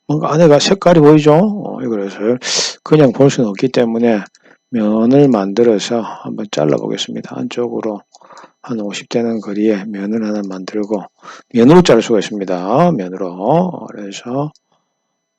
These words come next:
여기에, 에, 톱이 있죠. 면으로서, 어, 저쪽 방향 보여라.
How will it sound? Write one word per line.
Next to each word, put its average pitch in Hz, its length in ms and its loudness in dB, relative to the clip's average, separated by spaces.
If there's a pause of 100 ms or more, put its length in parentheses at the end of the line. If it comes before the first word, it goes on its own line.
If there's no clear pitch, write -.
여기에, 113 540 -2 (140)
에, 107 180 -10 (380)
톱이 127 260 -4
있죠. 104 500 -6
면으로서, 120 920 -4
어, 110 300 -12
저쪽 - 300 -12
방향 117 280 -4
보여라. 107 600 -2